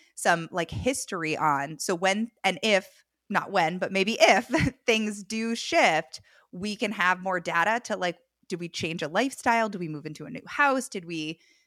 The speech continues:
you know, start eating differently? Did we, like, have a stressful event? Like, kind of being able to think through some things and start to then identify, like, "Oh, I can peel back and kind of understand maybe, maybe some of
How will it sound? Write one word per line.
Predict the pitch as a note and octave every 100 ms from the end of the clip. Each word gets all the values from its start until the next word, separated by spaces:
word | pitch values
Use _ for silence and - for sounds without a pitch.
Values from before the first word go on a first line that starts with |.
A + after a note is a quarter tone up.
| _
you | F#3+
know, | D3
start | - - D#3+ - _
eating | C4 C#4 C4+
differently? | A#3+ A#3+ A#3+ A3+ A3+
Did | G#3+ F3+
we, | E3+ D#3+ D3+ -
like, | E3+
have | F3+ D#3+
a |
stressful | - D#3 - E3+
event? | F#3+ C4 A#3
Like, | G#3
kind | - A3+ A#3
of |
being | A3+ G#3
able | F#3+
to | F3+
think | - F3+ F3+
through | F#3+
some | F3+ D#3+ D#3+
things | D#3+ G3+ B3
and | F3+ F3
start | E3 D#3+
to | F3+
then | E3+ E3
identify, | D#3 D#3+ D#3+ E3+ G#3+ G#3
like, | F3 E3 _
"Oh, | B3 A#3+ F3 D3 - _ _ _ _ _
I | F#3+
can | F#3 F#3+
peel | - A3 G#3
back | F#3+ F3+ E3 E3
and | E3
kind | E3
of | D#3+
understand | D#3+ D#3+ - E3 E3
maybe, | D#3 E3 - _
maybe | F#3+ A3 B3+ G3
some | E3+ E3+ D#3
of | D3